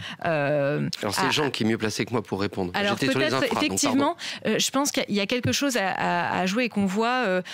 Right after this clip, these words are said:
Speaker 1: euh, autour de comment on active, parce qu'il est là le maillage de terrain, comment est-ce qu'on l'active pour agir sur ce sujet, lui donner envie d'agir ?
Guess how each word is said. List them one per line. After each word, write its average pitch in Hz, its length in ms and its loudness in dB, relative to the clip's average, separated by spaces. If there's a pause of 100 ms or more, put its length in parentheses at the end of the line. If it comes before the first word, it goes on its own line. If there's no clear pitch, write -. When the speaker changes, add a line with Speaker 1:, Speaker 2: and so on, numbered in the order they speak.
(160)
Speaker 1:
euh, 165 260 0
autour 240 400 0
de 220 280 2 (200)
comment 247 200 2
on 208 180 4
active, 240 560 0
parce 202 180 -2
qu'il 240 300 0
est 240 80 2
là 233 240 2
le 226 80 0
maillage 185 240 2
de 190 160 0
terrain, 208 340 -2
comment 254 220 2
est-ce 262 120 0
qu'on 208 140 2
l'active 214 500 0
pour 208 160 0
agir 196 300 0
sur 202 160 -2
ce 196 100 -2
sujet, 208 400 0
lui 226 120 2
donner 247 420 2
envie 214 240 0
d'agir ? 190 500 -2